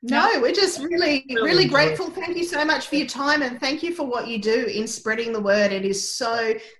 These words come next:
Speaker 1: desperately needed. And, you know,
Speaker 2: Absolutely.
Speaker 1: our philosophy is always, if it helps one person, it was worth it,
Speaker 2: Yes.
Speaker 1: you know? And, um, so,
Speaker 2: And you will.
Speaker 1: yeah,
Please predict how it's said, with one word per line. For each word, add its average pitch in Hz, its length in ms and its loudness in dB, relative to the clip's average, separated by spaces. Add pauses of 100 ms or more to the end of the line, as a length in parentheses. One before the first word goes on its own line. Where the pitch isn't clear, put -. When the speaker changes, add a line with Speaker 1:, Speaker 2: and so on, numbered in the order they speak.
(120)
Speaker 1:
desperately 220 520 -2
needed. 202 480 -2
And, 202 380 -2
you 220 120 -4
know, 214 80 -2
Speaker 2:
Absolutely. 202 840 -6
Speaker 1:
our 247 180 2
philosophy 226 640 -4
is 208 340 0
always, 202 440 4 (400)
if 240 180 -6
it 226 140 2
helps 247 460 0
one 226 460 2
person, 240 680 -4 (540)
it 214 140 -2
was 196 160 -4
worth 185 260 -4
it, 170 140 -10 (540)
Speaker 2:
Yes. 208 140 -8
Speaker 1:
you 196 60 0
know? 196 280 0 (260)
And, 196 420 0
um, 190 400 -2
so, 202 200 -2
Speaker 2:
And 196 160 2
you 202 60 -2
will. 196 80 0
Speaker 1:
yeah, 190 100 -2